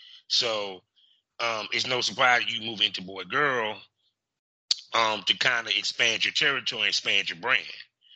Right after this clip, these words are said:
per se, or what have you. So, what's your thought process when it comes to the guys that you're gonna pick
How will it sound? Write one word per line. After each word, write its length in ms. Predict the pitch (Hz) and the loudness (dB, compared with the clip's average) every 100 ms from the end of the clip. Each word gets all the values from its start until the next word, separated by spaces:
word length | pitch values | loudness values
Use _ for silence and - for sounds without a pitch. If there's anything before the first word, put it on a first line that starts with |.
| - - _ | -20 -20 _
per 180 | 113 95 | -6 -2
se, 360 | - 87 82 87 - - - - | -2 -4 -10 -14 -16 -20 -18 -12
or 80 | 104 | -2
what 100 | 98 | 2
have 180 | 92 | 2
you. 80 | 87 - - - | -2 -16 -16 -2
So, 580 | - 156 147 139 123 113 _ _ _ - _ _ _ _ _ _ _ _ _ _ _ _ _ | 2 4 2 0 -4 -12 _ _ _ -20 _ _ _ _ _ _ _ _ _ _ _ _ _
what's 260 | 190 226 - | 2 4 2
your 80 | 170 | -2
thought 300 | 185 180 - | 0 0 0
process 600 | 139 117 - 110 104 95 | 4 4 4 0 -4 -4
when 140 | 107 | -2
it 120 | 135 - | -2 -2
comes 360 | 123 113 107 | -6 -8 -8
to 360 | - 117 107 95 | -8 -10 -12 -12
the 60 | 92 | -12
guys 400 | - 113 110 101 | 0 4 4 0
that 140 | 98 | -6
you're 100 | 104 | -8
gonna 200 | 98 92 - | -8 -8 -4
pick 240 | 113 98 | -2 -2